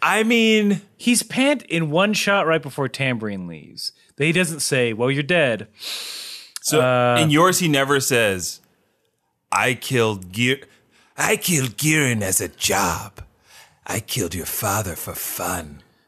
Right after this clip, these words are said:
Speaker 2: No, he does not say anything like
Speaker 1: He
Speaker 2: that.
Speaker 1: says that in mine, and it was
Speaker 2: I,
Speaker 1: savage.
Speaker 2: he says, "That's for talking to me."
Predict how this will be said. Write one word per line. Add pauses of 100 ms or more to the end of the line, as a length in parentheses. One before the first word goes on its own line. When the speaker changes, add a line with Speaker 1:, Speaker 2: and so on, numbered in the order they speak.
(140)
Speaker 2:
No,
he
does
not
say
anything
like
Speaker 1:
He
Speaker 2:
that.
Speaker 1:
says
that
in
mine,
and
it
was
Speaker 2:
I, (300)
Speaker 1:
savage.
Speaker 2:
he
says,
"That's
for
talking
to
me."